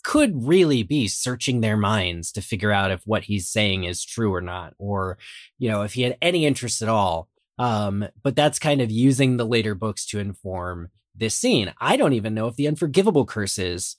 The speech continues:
were invented yet at the time this book was written, because if you think about it,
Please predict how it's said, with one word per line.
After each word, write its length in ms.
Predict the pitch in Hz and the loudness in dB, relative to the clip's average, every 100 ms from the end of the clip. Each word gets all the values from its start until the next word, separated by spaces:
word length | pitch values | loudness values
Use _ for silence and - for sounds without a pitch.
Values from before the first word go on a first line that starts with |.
| _ _ | _ _
were 240 | 113 113 110 | 0 2 4
invented 720 | - 117 104 117 101 110 98 | 2 0 2 0 0 -6 -2
yet 280 | 98 92 - | -2 -2 -4
at 140 | 113 - | -8 -6
the 80 | |
time 340 | 98 120 107 101 | -6 -2 0 0
this 140 | 98 | -4
book 240 | - 104 107 | -6 -6 -4
was 140 | 101 | -4
written, 260 | 110 170 165 | -2 2 2
because 300 | 143 139 131 | 4 2 2
if 60 | |
you 80 | 131 | 0
think 180 | 127 185 | 0 -2
about 320 | 143 117 104 | 2 2 2
it, 180 | 104 | 0